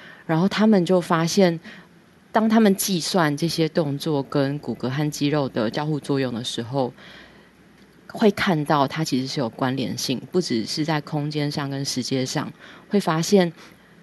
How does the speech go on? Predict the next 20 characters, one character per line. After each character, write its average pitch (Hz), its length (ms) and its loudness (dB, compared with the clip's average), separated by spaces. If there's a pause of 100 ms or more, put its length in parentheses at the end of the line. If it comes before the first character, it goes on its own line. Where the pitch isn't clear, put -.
后 233 340 4
来 131 240 2
这 151 120 -4
些 151 400 0 (100)
新 165 220 0
生 156 200 0
儿 135 120 -2
的， 127 280 2
呃， 156 180 6
这 202 120 8
些 196 200 6
baby 180 360 2
的 131 200 2
肌 151 180 -2
肉 151 140 2
交 143 140 -4
互 147 120 -2
作 139 180 0
用 143 160 0
是 - 200 -2